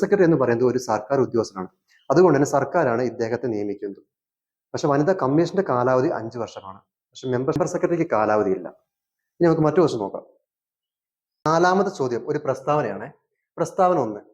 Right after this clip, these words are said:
വനിതാ കമ്മീഷൻ ഒരു കോൺസ്റ്റിറ്റ്യൂഷൻ ബോഡിയാണ്. പ്രസ്താവന രണ്ട്, വനിതാ കമ്മീഷൻ ഒരു സ്റ്റാറ്റ്യൂട്ടറി ബോഡിയാണ്. ഇതൊരു ഓപ്ഷൻ കൊടുത്തിരിക്കുന്നത് ഒന്ന് ശരി രണ്ട് തെറ്റ്, രണ്ട് ശരി ഒന്ന് തെറ്റ്, ഒന്നും രണ്ടും തെറ്റാണ്, ഒന്നും രണ്ടും ശരിയാണ്. നമ്മൾ പഠിച്ചതാണ് വനിതാ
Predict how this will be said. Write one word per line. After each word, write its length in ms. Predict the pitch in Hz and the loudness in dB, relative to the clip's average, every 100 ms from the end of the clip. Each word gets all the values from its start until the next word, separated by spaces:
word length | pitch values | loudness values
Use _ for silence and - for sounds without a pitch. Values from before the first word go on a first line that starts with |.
| _ _ _ _ | _ _ _ _
വനിതാ 260 | 175 202 220 214 | 0 2 0 0
കമ്മീഷൻ 280 | 143 127 156 | -4 -4 -4
ഒരു 80 | 156 - | -2 0
കോൺസ്റ്റിറ്റ്യൂഷൻ 420 | 135 135 139 143 | 0 0 -6 0
ബോഡിയാണ്. 340 | 117 107 90 - _ _ _ _ | 0 0 -6 -12 _ _ _ _
പ്രസ്താവന 360 | 131 - 147 147 113 | -8 0 2 2 -2
രണ്ട്, 200 | 104 101 _ _ _ _ - | -6 -12 _ _ _ _ -4
വനിതാ 260 | 147 156 180 | 0 0 0
കമ്മീഷൻ 280 | 143 127 - 151 | 0 -2 -4 -8
ഒരു 80 | - | -4
സ്റ്റാറ്റ്യൂട്ടറി 500 | 123 120 135 135 123 | -2 0 0 2 2
ബോഡിയാണ്. 360 | 107 101 90 - _ _ _ - | 2 0 -6 -14 _ _ _ 2
ഇതൊരു 160 | 180 175 | 4 4
ഓപ്ഷൻ 220 | 180 226 185 | 2 0 -2
കൊടുത്തിരിക്കുന്നത് 500 | 123 110 101 101 165 - _ _ _ _ _ _ 160 | -2 -4 -4 -4 -6 -8 _ _ _ _ _ _ 2
ഒന്ന് 180 | 202 226 139 | 4 2 2
ശരി 160 | 139 143 | 4 4
രണ്ട് 200 | 113 120 110 | 2 2 0
തെറ്റ്, 220 | - - _ _ _ _ _ _ _ _ 156 | -4 -16 _ _ _ _ _ _ _ _ 0
രണ്ട് 240 | 165 196 - | 2 2 2
ശരി 200 | 139 135 175 147 | 2 4 2 2
ഒന്ന് 140 | 127 110 | 0 0
തെറ്റ്, 240 | 101 101 - _ _ _ _ _ _ 143 | -2 -6 -14 _ _ _ _ _ _ 4
ഒന്നും 200 | 160 175 147 | 6 6 4
രണ്ടും 200 | 143 139 | 2 2
തെറ്റാണ്, 440 | 117 - 139 110 123 - - - | -2 0 -2 -2 -4 -8 -8 -2
ഒന്നും 180 | 131 127 110 | 2 2 0
രണ്ടും 200 | 110 185 | -4 -4
ശരിയാണ്. 340 | 123 101 87 - _ _ _ _ | -2 -2 -4 -10 _ _ _ _
നമ്മൾ 160 | 190 214 | 2 4
പഠിച്ചതാണ് 400 | 165 123 160 113 117 | 4 2 -2 -2 0
വനിതാ 220 | 147 180 | 2 2